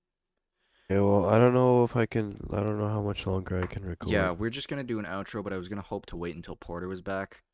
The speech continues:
Speaker 2: to hit it. Um, we don't have to, but,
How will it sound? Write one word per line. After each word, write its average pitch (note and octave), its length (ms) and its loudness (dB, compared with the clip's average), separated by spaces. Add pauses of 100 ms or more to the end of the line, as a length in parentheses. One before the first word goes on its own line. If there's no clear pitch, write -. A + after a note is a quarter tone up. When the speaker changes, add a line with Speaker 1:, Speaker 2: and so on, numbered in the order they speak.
(500)
Speaker 2:
to G#2 80 -12
hit G2 160 -4
it. - 320 -6 (800)
Um, D2+ 380 -12 (340)
we F#2 80 -6
don't G2+ 140 -4
have F2+ 380 -6
to, A#2+ 280 -6 (100)
but, D2 260 -14